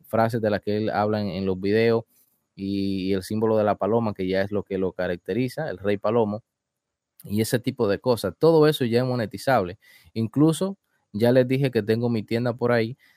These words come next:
de, de camisetas, donde, eh, el contenido básicamente, una, y se lo adelanto,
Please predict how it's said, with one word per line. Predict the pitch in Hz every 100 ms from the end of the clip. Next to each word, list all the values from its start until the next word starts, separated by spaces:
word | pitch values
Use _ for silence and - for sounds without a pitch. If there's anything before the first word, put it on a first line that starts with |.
| _ _
de, | 90 95 92 90 90 85 82
de | 98
camisetas, | 92 95 104 120 104 101 110 -
donde, | - 98 117 127 127 127 - -
eh, | 98 98 95 92 -
el | 90 95
contenido | 107 101 104 117 127 123
básicamente, | 95 104 110 113 110 110 101 107
una, | 117 120
y | 101 101
se | - 107
lo | 107
adelanto, | 104 120 120 101 123